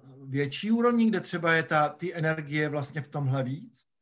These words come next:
a otiskuje se to na té malé úrovni. Ve chvíli, kdy tenhle samej člověk ví, že se ty lidi mají učit naslouchání a reflektuje, že mu to nejde,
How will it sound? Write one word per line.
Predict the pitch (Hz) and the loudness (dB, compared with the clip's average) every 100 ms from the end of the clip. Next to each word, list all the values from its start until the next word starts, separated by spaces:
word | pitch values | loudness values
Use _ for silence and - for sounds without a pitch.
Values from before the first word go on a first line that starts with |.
| _ _ _ _ _ | _ _ _ _ _
a | - 170 165 | 0 2 2
otiskuje | 262 202 214 - - 170 | 0 -2 -4 -4 -2 -2
se | 160 160 | 0 -4
to | 139 147 143 143 | -4 -4 -2 -4
na | 139 | -6
té | 135 135 | -4 -4
malé | 131 123 123 | -2 -4 -4
úrovni. | 123 120 117 113 110 _ _ _ _ _ _ _ _ _ _ | -6 -6 -6 -8 -10 _ _ _ _ _ _ _ _ _ _
Ve | 147 | -2
chvíli, | 143 165 175 190 220 | -2 -2 0 2 2
kdy | 220 175 | 0 -2
tenhle | 185 185 | -2 -2
samej | 170 185 185 185 | -2 -2 -2 -2
člověk | - 214 170 131 - - _ _ _ _ _ 123 | -2 -2 0 0 -2 -12 _ _ _ _ _ -12
ví, | 156 233 226 | -4 -4 -2
že | 175 | -4
se | 185 | -4
ty | 170 | -4
lidi | 165 151 165 | -4 -2 0
mají | 156 156 151 | 2 2 2
učit | 151 143 151 | -4 -10 -8
naslouchání | 147 135 233 233 165 143 139 131 185 226 _ _ _ _ _ - | -6 -4 -4 -2 0 0 0 -6 -10 -14 _ _ _ _ _ 0
a | |
reflektuje, | 160 190 220 240 - 170 160 160 | 2 4 2 -2 -2 2 2 2
že | 151 | 0
mu | 165 | -4
to | 165 151 | -6 -2
nejde, | 202 233 147 110 170 | -2 -2 -4 -6 -10